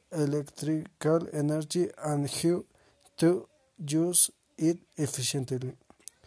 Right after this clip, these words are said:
In the subject of history of Mexico,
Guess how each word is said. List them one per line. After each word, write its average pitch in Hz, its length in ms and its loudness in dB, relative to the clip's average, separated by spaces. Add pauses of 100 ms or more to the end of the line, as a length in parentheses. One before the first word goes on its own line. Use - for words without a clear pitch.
(720)
In 143 160 -2
the 151 160 2
subject 170 560 2
of 160 260 2 (500)
history 156 640 4 (100)
of 160 340 2
Mexico, 156 640 2